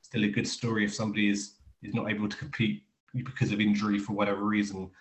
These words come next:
and is then able to kind of come back and find a way of getting bronze while, you know, correcting their technique. There is something kind of still sporting to, to celebrate in that. She wasn't, you know, she wasn't even a,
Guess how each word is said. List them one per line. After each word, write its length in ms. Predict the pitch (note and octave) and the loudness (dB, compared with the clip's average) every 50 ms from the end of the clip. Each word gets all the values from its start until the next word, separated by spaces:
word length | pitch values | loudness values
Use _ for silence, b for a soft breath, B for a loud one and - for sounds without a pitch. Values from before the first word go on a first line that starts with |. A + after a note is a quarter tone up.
| b b b b _ - | b b b b _ 2
and 160 | A2+ A2 A2 | 4 4 6
is 120 | G#2+ G2+ - | 4 4 4
then 160 | G#2+ G#2+ G#2+ | 4 4 4
able 220 | G#2+ G#2 G#2 G#2 | 4 2 2 0
to 100 | G2+ - | -2 -2
kind 160 | - G#2+ G#2 | -2 0 0
of 60 | G#2 - | 0 0
come 180 | - G#2+ G2+ | 0 0 2
back 220 | G#2 G2+ G2+ - G#2+ | 2 2 0 -2 -6
and 100 | G2+ - | -6 -2
find 240 | A#2 G#2+ G#2 G2+ | 0 0 2 2
a 40 | G2+ | 0
way 340 | F#2+ G2+ G2+ G2 F#2+ G2 F#2+ | 0 0 0 0 0 -2 -6
of 180 | F#2+ F2+ - _ _ _ _ _ _ _ _ _ _ _ _ - - | -8 -10 -12 _ _ _ _ _ _ _ _ _ _ _ _ -2 0
getting 260 | A#2 G#2+ G#2+ G#2 G2+ | 2 4 4 4 4
bronze 480 | G#2 G#2+ G#2+ G#2 G2+ G2+ F#2+ - - G#2+ | 6 6 6 6 6 4 0 -2 0 2
while, 300 | G2+ G2+ G2 G2+ - - | 4 4 2 0 -4 -8
you 120 | - A#2+ G#2 | -8 -6 -6
know, 120 | G2 F#2 | -6 -6
correcting 420 | - - - G#2+ G#2 - - G#2 G2+ | -8 -4 -4 -4 -4 -4 -4 -4 -2
their 100 | G2 G2 | -2 -2
technique. 420 | - - - A2 G#2 G2+ - - | -4 -4 -4 -2 -2 -2 -2 6
There 120 | - B2 C3 | 10 12 12
is 120 | C3 C3+ | 12 12
something 320 | C3+ C3 C3 B2+ A#2+ A2+ A2 | 12 12 12 12 10 6 6
kind 220 | - A#2+ A#2 A2+ | 8 8 8 8
of 80 | G#2+ - | 6 4
still 320 | - - A2 G#2+ G#2 G2+ G#2 - | 2 2 2 2 2 0 -2 -6
sporting 640 | - - - - A2+ A2 G#2 - G#2+ G2+ G2 G2 - | -10 -8 -8 -6 -6 -4 -4 -2 0 0 0 -2 -4
to, 160 | - G2 - - _ _ - | -8 -10 -10 -10 _ _ -8
to 60 | G#2+ | -6
celebrate 520 | G#2 - G#2+ G#2+ G2+ G2+ G2+ G2 F#2+ - - | -2 -2 0 -2 0 -2 -2 -4 -4 -4 -10
in 80 | G2 F#2 | -10 -8
that. 220 | F#2+ F2+ E2+ - | -8 -8 -8 -8
She 120 | - - G#2 | -4 -4 -2
wasn't, 360 | G#2 A2 G2+ G#2 G#2+ G#2+ B B B B B B B B | -2 0 0 0 -2 -2 B B B B B B B B
you 100 | G#2+ G#2+ | 4 4
know, 60 | G#2+ | 4
she 120 | G#2+ - C3 | 8 8 10
wasn't 280 | C3 B2 A#2 A2+ A#2 | 10 10 10 10 10
even 240 | A#2 A2+ G#2+ A2 A2 | 10 10 10 8 6
a, 100 | G#2+ G#2 | 6 4